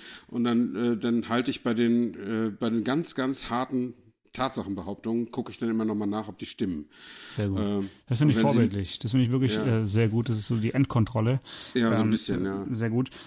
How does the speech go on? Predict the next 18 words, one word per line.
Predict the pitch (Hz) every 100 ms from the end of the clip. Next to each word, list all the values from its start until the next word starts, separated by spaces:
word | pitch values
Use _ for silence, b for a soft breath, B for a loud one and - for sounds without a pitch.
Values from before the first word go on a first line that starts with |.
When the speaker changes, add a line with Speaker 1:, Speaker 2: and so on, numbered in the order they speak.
| B
Speaker 2:
Äh, | 123
was, | 120 117 127 131 - 131
äh, | 127 123
uns | 135 127 -
damals | 127 131 -
auch | 139 - -
nicht | 139 139 -
aufgefallen | 143 135 - 131
ist, | 139 139 - B B
ich | - 131
habe | 135
mal | 127
erzählt, | 127 135 139
dass | 123
es | 120 113
so | 123
eine | 120
Art | 123 123 -